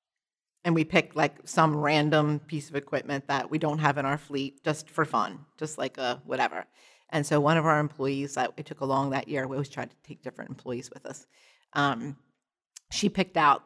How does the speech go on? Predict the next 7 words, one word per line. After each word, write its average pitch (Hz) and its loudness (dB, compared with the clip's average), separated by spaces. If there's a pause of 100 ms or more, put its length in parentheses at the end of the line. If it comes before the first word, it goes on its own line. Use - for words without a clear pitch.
these 147 -4
heaters. 151 2 (380)
And 151 -2
so 147 -2
one 151 -4
of 143 -4
my 143 -4